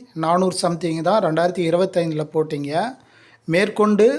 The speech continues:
தற்காலிக ஆசிரியர் பணிகளை கொண்டு தற்போது வந்து வருடந்தோறும் காலி பணியிடங்களை நிரப்பி வருகின்றனர். எனவே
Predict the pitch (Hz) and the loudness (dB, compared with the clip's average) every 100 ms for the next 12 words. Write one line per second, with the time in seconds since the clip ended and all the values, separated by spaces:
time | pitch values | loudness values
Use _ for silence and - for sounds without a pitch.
0 | - - 160 160 226 233 226 220 185 185 | -6 -2 -2 2 2 4 4 4 4 2
1 | 196 190 185 170 180 190 185 185 165 160 | 2 2 2 0 2 2 0 0 0 0
2 | 214 185 160 160 165 160 160 160 - _ | 0 -2 -2 -2 0 -2 -2 -6 -6 _
3 | _ _ 160 185 208 208 196 185 185 254 | _ _ 2 4 4 4 6 6 6 2
4 | 277 - 156 165 185 202 180 175 165 165 | -2 -4 0 2 2 2 2 4 4 4
5 | 190 170 175 180 170 160 151 151 147 156 | 4 4 2 4 4 4 2 0 2 4
6 | 202 254 180 160 180 190 | 2 0 -2 2 4 6